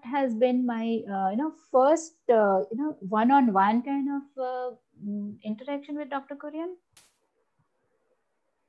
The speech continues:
And he, you know, he and his, you know, uh, team, in fact, they told me that, you know, mistakes happen. Yeah.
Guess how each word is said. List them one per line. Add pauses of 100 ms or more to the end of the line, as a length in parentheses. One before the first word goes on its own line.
(220)
And
he,
you
know,
he
and
his, (100)
you
know, (100)
uh, (380)
team,
in
fact, (140)
they
told
me
that,
you
know,
mistakes
happen. (1040)
Yeah.